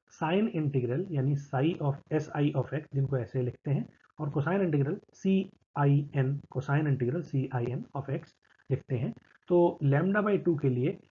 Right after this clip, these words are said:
हम इसको लिख सकते हैं आर आर, जो value है। ये काफ़ी lengthy approach है, sine integral और cosine integral में कैसे convert करेंगे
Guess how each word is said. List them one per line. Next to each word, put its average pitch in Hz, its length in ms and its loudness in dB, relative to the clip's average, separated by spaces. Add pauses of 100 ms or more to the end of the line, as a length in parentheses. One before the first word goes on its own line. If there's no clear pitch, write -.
(140)
हम 147 160 2
इसको 143 220 -2
लिख 139 160 2
सकते - 280 -8
हैं 127 240 -4
आर 139 200 2
आर, 110 180 -4
जो 117 140 -4
value 113 280 -2
है। 156 120 -6 (320)
ये 143 260 0 (240)
काफ़ी 147 220 2
lengthy 143 340 4
approach 156 360 4
है, 185 100 0
sine 143 280 0
integral 147 320 0
और 151 80 -4
cosine 143 260 0
integral 139 240 2
में 143 120 0
कैसे 143 180 -2
convert 139 360 -4
करेंगे 151 340 0